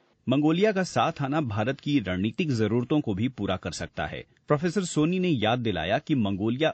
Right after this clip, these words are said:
उत्तर पूर्व एशिया में है, जहां रूस का सुदूर इलाका लगता है और जहां भारत के कुछ और दोस्त भी मौजूद हैं।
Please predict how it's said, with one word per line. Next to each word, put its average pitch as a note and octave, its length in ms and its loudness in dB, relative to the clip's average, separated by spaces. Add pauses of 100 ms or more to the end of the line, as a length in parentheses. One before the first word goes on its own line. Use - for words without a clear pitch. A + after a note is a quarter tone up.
उत्तर D#3 280 -2
पूर्व D3 280 0
एशिया C3 440 -2
में C#3 120 -2
है, D3 200 0 (360)
जहां C#3+ 340 0
रूस D3+ 300 -2
का D#3 160 0
सुदूर C3 360 0
इलाका G#2 320 0
लगता F2+ 320 -4
है A#2+ 200 -2 (320)
और C#3 220 4
जहां D3 340 0
भारत A#2+ 380 0
के G#2+ 240 -2 (240)
कुछ E3 200 0 (120)
और D#3 220 4
दोस्त G#2 320 -4
भी G#2+ 180 -2
मौजूद F2+ 400 0
हैं। E2+ 160 -8